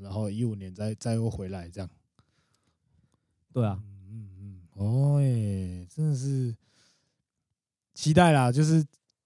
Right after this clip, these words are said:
Speaker 2: 真的很期待，每一年到了大概就是这个三月的季节，就会特别期待，内心就会记得说，干，年月底就是很重要的一场活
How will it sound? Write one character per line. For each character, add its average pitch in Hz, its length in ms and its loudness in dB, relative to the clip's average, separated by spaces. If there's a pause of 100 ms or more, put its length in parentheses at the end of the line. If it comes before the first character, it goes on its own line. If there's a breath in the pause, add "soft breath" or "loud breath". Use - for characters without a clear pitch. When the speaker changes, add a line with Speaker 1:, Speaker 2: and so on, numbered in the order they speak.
(140)
Speaker 2:
真 220 180 4
的 226 120 6
很 127 80 4
期 110 100 -4
待， 147 100 6
每 139 180 4
一 160 40 4
年 160 180 4
到 151 140 2
了 135 140 2
大 139 100 2
概 131 140 2
就 131 160 0
是 123 120 -2
这 127 80 -4
个 120 80 -4
三 123 280 -4
月 120 160 -2
的 104 80 -4
季 110 180 -6
节， 95 180 -6
就 107 120 -2
会 110 100 4
特 143 160 2
别 113 160 0
期 - 260 -6
待， 120 160 2
内 127 140 2
心 131 180 0
就 127 140 4
会 123 60 4
记 120 180 0
得 101 160 0
说， 113 300 2
干， 98 200 -14
年 101 300 -14
月 139 300 -2
底 90 160 -10
就 87 120 -20
是 101 280 -20 (420)
很 98 240 -8
重 127 160 -2
要 127 140 -4
的 104 100 -6
一 117 80 -6
场 104 240 -10
活 87 140 -20